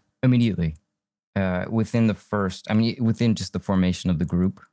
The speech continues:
the, the sort of communication skills it required, uh, the sort of long-term planning it required, um, the amount of constant feedback systems that were so divergent from what the kids had in school, meaning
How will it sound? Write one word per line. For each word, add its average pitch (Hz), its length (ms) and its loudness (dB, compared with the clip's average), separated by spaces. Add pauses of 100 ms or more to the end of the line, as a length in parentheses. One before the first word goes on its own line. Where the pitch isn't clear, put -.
(260)
the, 85 500 2 (340)
the 95 80 -2
sort 92 300 -2
of 82 140 -2 (160)
communication 90 840 0
skills 104 380 -2
it 101 100 -2
required, 104 640 -2 (640)
uh, 85 240 0
the 87 80 0
sort 87 240 -2
of 82 80 -2
long-term 85 580 0
planning 90 580 0 (200)
it 98 80 -2
required, 92 720 -2 (140)
um, 87 360 0
the 92 120 0
amount 87 280 2
of 82 160 -4
constant 90 500 -2
feedback 90 460 -2
systems 113 600 -2
that 90 120 0
were 82 80 -2
so 90 220 -2
divergent 87 580 0
from 82 420 -2
what 92 200 -2
the 90 60 -2
kids 87 260 -2
had 82 160 -2
in 82 100 4
school, 87 320 0
meaning 80 380 0